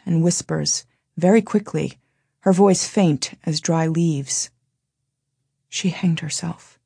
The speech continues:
she says, "after the salvaging. She saw the van coming for her.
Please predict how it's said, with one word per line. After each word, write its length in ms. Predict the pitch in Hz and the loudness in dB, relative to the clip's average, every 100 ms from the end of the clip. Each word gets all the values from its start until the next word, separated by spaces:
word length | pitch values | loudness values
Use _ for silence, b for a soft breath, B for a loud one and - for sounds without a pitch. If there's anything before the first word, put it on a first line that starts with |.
| _ | _
she 200 | - 165 | -8 -6
says, 460 | - 82 82 - - _ _ _ _ _ _ _ - | -4 -6 -6 -10 -12 _ _ _ _ _ _ _ -4
"after 240 | 175 - 165 | -4 -2 -6
the 80 | |
salvaging. 640 | 160 170 170 160 156 151 147 _ _ _ _ _ _ _ _ | -4 -4 -4 -4 -6 -6 -8 _ _ _ _ _ _ _ _
She 160 | - 190 | -6 -4
saw 300 | - 190 180 | 2 4 4
the 120 | 160 | 2
van 320 | 151 160 160 | -2 0 0
coming 320 | 151 165 165 151 | 0 0 0 0
for 160 | 156 | -4
her. 280 | 143 143 | -8 -8